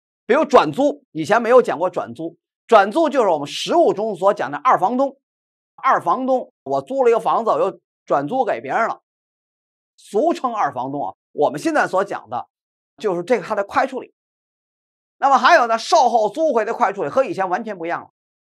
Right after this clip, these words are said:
但是其他很多内容都是一样的。来，第一，出租人租赁的分类。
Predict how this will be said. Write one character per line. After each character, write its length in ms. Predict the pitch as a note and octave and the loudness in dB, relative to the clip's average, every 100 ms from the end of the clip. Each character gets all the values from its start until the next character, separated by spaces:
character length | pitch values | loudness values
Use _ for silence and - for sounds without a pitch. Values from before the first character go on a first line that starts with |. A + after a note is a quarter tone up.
| _ _ _ _ _ _ _ _ | _ _ _ _ _ _ _ _
但 220 | C#4 A#3 | 2 2
是 140 | A3+ | -6
其 200 | G3+ C4 | -6 2
他 200 | C#4+ C4 | 4 6
很 200 | A3+ D3+ | 4 -2
多 140 | C#3 G#3 | -4 -2
内 120 | F3 | -4
容 120 | C#3 | -4
都 140 | D3+ C#3 | -4 -6
是 60 | |
一 40 | A#2+ | -6
样 200 | A#2 - | -10 -12
的。 100 | _ _ _ | _ _ _
来， 180 | - G3+ | 0 0
第 220 | G#3 C4 | 0 -4
一， 100 | C4 _ _ _ _ - | -4 _ _ _ _ -4
出 380 | - D#4+ D4+ | -2 0 -2
租 320 | - B3+ A#3+ G3+ | -4 -6 -4 -2
人 340 | C#3+ E3+ - _ _ _ _ _ | -2 -4 -8 _ _ _ _ _
租 120 | E4+ E4 D#4 | 0 2 2
赁 140 | D4 F#3+ | -2 -4
的 100 | C#3 | -6
分 240 | - G3+ | -6 -6
类。 220 | F#3 A#2+ | -6 -8